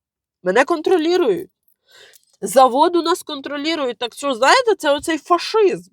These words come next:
Це фашизм, це оце, о, ко-, контроль якийсь, ще щось, да, там. І я забула сказати: це в нас в Україні: «Йди зароби, не сиди, роби щось там, ти-ти-ти, ти-ти-ти». Знаєте, я-, яка логіка тут?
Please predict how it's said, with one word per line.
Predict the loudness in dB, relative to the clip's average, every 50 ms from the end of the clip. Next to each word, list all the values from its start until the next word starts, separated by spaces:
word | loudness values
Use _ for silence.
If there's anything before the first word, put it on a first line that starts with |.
| _ _ -12
Це | -10 -10
фашизм, | -6 -2 -2 -2 -2 -2 -2 0 0 0 0 -2 -4
це | -4 -4
оце, | -4 -4 -4 -6 -12 -18 -18 -20 -20 -20 -20 -20 -20 -20 _
о, | -16 -14 -14 -12 -14 -12 -4
ко-, | 2 4 4 4 4
контроль | 2 0 0 0 0 0 4 6 6 6 6
якийсь, | 4 0 -6 -8 -8 -12 -10 -10
ще | -8 -4 -2 0 0 0 0 -2
щось, | -4 -8 -10 -10 -8
да, | -4 -2 -2 -2 -2 -4
там. | -6 -8 -10 -10 -12 -14 -18 -20 -20 -20 -20 _ _ _ _ _ _ _ _ _ _ _ -6 -4
І | -2 -2 0 2
я | 6 8 8 8 8
забула | 6 2 -4 -4 -2 -2 -2 -2
сказати: | -2 -6 -10 -8 -4 -2 0 0 -2 -2
це | -6 -10
в | -6
нас | -2 -2 -2 -2 -4
в | -8
Україні: | -16 -12 -8 -8 -8 -6 -8 -10 -12 -12
«Йди | -10 -8 -6 -6
зароби, | -4 -2 -2 -2 -4 -4 -2 0 0 2 2 0 -2
не | -4 -6 -8
сиди, | -6 -6 -4 -4 -4 -4 -4 -4 -2 -2 -2 -2
роби | -2 -4 -6 0 2 2 2 2 0 -4
щось | -8 -12 -16 -16
там, | -16 -18 -20 -20
ти-ти-ти, | -18 -18 -16 -14 -16 -16 -16 -14 -12 -12 -12
ти-ти-ти». | -12 _ -16 -16 -16 -18 -20 -16 -14 -14 -14 -14
Знаєте, | -8 -2 0 0 0 2 0
я-, | 0 0 0 0 -2 -4
яка | -6 -6 -4 0 0 2
логіка | 2 2 0 0 -2 -8 -10 -10 -14
тут? | -12 _ -16 -16 -16